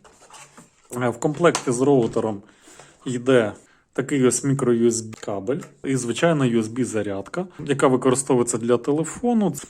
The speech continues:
Ця зарядка йде на п'ять вольт, один ампер. І, е, таким чином ми можемо його підключити, наприклад, до павербанку. Ось в мене є такий павербанк.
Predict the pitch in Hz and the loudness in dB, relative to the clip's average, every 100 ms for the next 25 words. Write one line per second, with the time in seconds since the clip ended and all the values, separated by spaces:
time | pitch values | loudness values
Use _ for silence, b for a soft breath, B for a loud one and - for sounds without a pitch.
0 | - - 143 123 175 233 - 127 127 120 | -6 0 4 4 4 2 2 4 4 4
1 | 117 127 110 165 214 202 127 110 143 143 | 2 0 0 0 -2 0 -2 0 -2 -2
2 | 127 117 110 98 - 202 214 170 127 123 | -6 -6 -4 -6 -4 -2 2 4 6 6
3 | 139 151 156 - 170 127 131 131 123 113 | 2 2 0 2 2 4 4 2 2 2
4 | 117 117 120 113 110 - - 131 143 131 | 0 0 0 -2 -4 -12 -10 -4 -2 -2
5 | 113 110 135 135 113 107 127 - 113 110 | -2 0 0 2 -2 2 0 2 0 0
6 | 107 98 95 95 - 175 - - - 143 | -2 -4 -6 -6 -4 -4 -4 -10 -2 -2
7 | - 143 131 123 123 123 110 117 - 107 | 0 0 2 2 0 -2 -6 -6 -6 -6
8 | 113 107 151 196 202 | -6 -6 -6 -6 -8